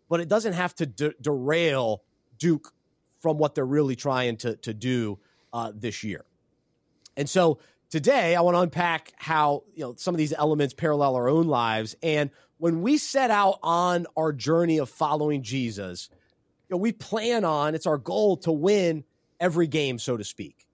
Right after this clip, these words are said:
You, you know, for him. We wanna live for him, and we wanna do what's right, and we wanna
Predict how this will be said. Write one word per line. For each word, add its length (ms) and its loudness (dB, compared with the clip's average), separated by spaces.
You, 160 -6
you 60 -8
know, 100 -2
for 420 2
him. 240 -2
We 120 -2
wanna 180 2
live 360 2
for 320 2
him, 300 0
and 80 -6
we 60 -2
wanna 180 0
do 160 -2
what's 220 0
right, 240 2
and 80 0
we 60 -2
wanna 280 0